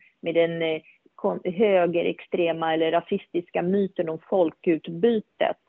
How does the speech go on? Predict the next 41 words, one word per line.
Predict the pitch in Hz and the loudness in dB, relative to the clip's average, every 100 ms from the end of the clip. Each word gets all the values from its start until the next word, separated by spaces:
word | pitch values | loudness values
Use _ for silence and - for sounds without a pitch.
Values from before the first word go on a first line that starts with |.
| _ _ _ _ _ | _ _ _ _ _
Och | - | -6
det | 185 180 226 185 | -4 2 4 2
tycker | - 180 | 0 -4
inte | 175 175 | -2 0
jag | 151 | -2
vi | 156 | -4
ska | - | -8
glömma | 160 160 151 | -4 -2 -2
bort. | 160 175 - | 0 -2 0
De | 165 | -8
här | 180 160 | -4 -6
som | - 156 151 | -6 -10 -8
ljuger | - 160 190 226 180 160 147 135 - | -8 -4 0 2 0 0 0 0 -2
om, | 151 147 147 143 _ _ | -2 -2 -6 -12 _ _
eh, | - 143 139 135 - | -4 -2 0 0 -2
liksom | - 156 - 139 147 143 - - | -2 -2 -2 -6 -6 -10 -10 -14
att | - 151 _ - | -8 -8 _ -16
det | 165 160 | -4 -2
här | 156 143 - | 0 -2 -4
demografiska | - 151 156 151 156 151 - 151 - - | -10 -4 -4 -2 0 -2 -4 -8 -8 -4
förändringarna | 170 160 151 151 147 147 | -2 -2 -4 -8 -8 -12
inte | 147 - | -12 -4
äger | 147 143 160 | -2 0 0
rum | 196 170 147 | 2 2 0
och | 143 - | -8 -6
att | 151 | -6
vi | 151 151 | -2 -2
som | - 147 147 _ _ - | -2 -8 -8 _ _ -4
är | |
emot, | 151 165 196 202 185 - | -2 2 4 2 0 -2
eh, | 170 147 139 - | 2 4 2 0
det | 151 151 139 143 | -2 0 2 0
och | - 156 | -2 -8
att | - | -2
vi | 156 | 0
vill | 143 180 | 4 4
att | 165 - | 4 -2
Sverige | 160 147 143 | -4 -2 -4
ska | - 139 | -6 -10
förbli | - 143 139 | -8 -6 -6
Sverige, | 131 180 185 175 139 | -4 2 4 4 0